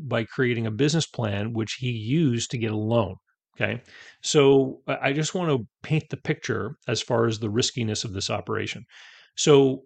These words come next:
he created a new store, retail outlet in a place that didn't have one before that was selling these types of products and services. So he had the burden of creating entirely new,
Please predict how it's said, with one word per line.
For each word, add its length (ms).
he 240
created 400
a 120
new 360
store, 580
retail 360
outlet 300
in 100
a 60
place 280
that 160
didn't 180
have 220
one 180
before 720
that 160
was 140
selling 340
these 180
types 280
of 80
products 320
and 100
services. 500
So 240
he 240
had 200
the 60
burden 460
of 140
creating 540
entirely 680
new, 580